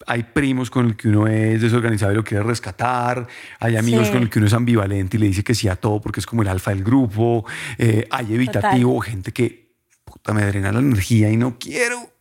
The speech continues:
Speaker 1: entonces me vuelvo
Speaker 2: Sí, uy,
Speaker 1: cabroncito y,
Speaker 2: cien por ciento.
Speaker 1: y, y, y soy groserito cuando estoy con ellos y me porto cabrón. Eh, entonces, obvio, tengo todos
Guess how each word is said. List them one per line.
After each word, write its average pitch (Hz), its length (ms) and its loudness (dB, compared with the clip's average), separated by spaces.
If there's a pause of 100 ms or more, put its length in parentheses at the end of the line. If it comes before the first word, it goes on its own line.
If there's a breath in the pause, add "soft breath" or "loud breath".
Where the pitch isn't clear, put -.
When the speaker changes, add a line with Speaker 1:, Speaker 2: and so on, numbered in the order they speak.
(120)
Speaker 1:
entonces 110 420 0
me 131 100 4
vuelvo 107 220 0
Speaker 2:
Sí, - 40 4
uy, - 60 4
Speaker 1:
cabroncito 139 400 2
y, - 60 4
Speaker 2:
cien 214 180 -2 (220)
por 117 60 2
ciento. 190 480 -6
Speaker 1:
y, 120 260 4
y, 127 120 2
y 117 60 4
soy 113 200 4
groserito 120 580 0
cuando 113 180 -4
estoy 98 160 -14
con 123 180 0
ellos 139 380 2
y 101 220 -4
me 95 120 0
porto 110 260 -2
cabrón. 147 460 0 (500 loud breath)
Eh, 101 560 0 (460)
entonces, 110 220 0
obvio, 165 240 0
tengo 107 300 -2
todos 160 720 -2